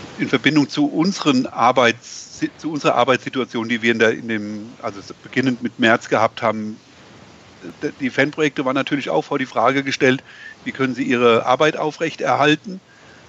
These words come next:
Ähm, die Arbeit, die ja dann in allererster Linie bedeutet, ähm,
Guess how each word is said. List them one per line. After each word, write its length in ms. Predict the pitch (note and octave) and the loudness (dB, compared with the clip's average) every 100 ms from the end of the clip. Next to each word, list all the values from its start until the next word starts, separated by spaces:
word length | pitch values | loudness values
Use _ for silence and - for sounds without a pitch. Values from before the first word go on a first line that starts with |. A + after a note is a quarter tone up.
| - - | -14 -4
Ähm, 600 | C3+ C3 C3 B2 C3 G3 - - - - - | -4 -2 -4 -6 -8 -12 -20 -20 -20 -20 -4
die 100 | C3 | 0
Arbeit, 400 | B2+ C3 C3 - - _ _ | 2 4 2 -2 -20 _ _
die 80 | B2 | 0
ja 160 | B2+ A#2+ | 2 2
dann 300 | B2 B2 D#3 | 2 -2 -4
in 240 | - B2 | -8 -8
allererster 500 | - C3+ D3 C3+ A2+ | -4 0 0 0 -4
Linie 280 | B2+ B2+ B2+ | -6 -4 -4
bedeutet, 760 | B2+ B2 A#2 A#2 A#2+ - - F#3 D3+ | -4 -2 -2 -2 -8 -10 -16 -8 -4
ähm, 520 | A#2 A2+ A2+ A2 | -2 -4 -6 -8